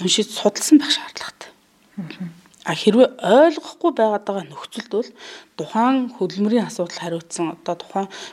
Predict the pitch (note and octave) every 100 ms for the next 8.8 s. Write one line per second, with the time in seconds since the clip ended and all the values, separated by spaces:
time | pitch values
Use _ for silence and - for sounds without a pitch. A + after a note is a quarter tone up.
0 | - E3 F3+ F3 - E3 - - F3 E3+
1 | F3 - F#3+ F#3 D#3+ - E3+ E3+ G3 F#3
2 | D#3+ F3+ E3 D#3 - E3+ F3 F3 - -
3 | - - - - - - _ - E3+ F3
4 | F3 - F3+ E3+ F3 E3+ E3 E3 - -
5 | F#3+ F3+ E3+ E3 F3+ E3+ E3 F#3+ G3+ G3
6 | F#3 F#3+ F3 E3+ - - F#3 F3 A#3+ -
7 | - - G#3+ G3+ F#3 - - F3 G#3+ A3+
8 | - - - - - - B3+